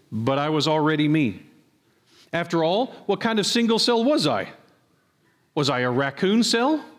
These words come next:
Was I a dogwood cell? No, I was a human cell. And I wasn't just any human cell. I wasn't a you human cell. I was a me human cell.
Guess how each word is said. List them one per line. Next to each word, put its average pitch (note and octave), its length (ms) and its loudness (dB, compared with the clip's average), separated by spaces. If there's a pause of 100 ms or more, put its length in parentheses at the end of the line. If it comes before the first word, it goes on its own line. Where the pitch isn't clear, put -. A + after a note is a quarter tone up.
(1120)
Was D#3+ 160 0
I F3 100 0
a E3 80 0
dogwood F#3 560 0
cell? B3+ 420 0 (960)
No, A#2 360 0 (640)
I D3+ 140 0
was F3 240 0
a F#3 40 0
human D3 680 0
cell. A2 500 -2 (420)
And B2+ 120 -4
I B2 80 -2
wasn't B3 320 0
just B3 180 0
any C4+ 160 2
human D#3+ 340 2
cell. B2+ 480 -2 (240)
I C#3+ 140 -4
wasn't D3 320 -2
a D3+ 80 0
you F3 240 2
human D3 380 2
cell. C#3+ 520 -2 (320)
I B2+ 160 -2
was D3 200 0
a E3+ 60 2
me F#3 200 2
human B2 320 0
cell. G2+ 320 -4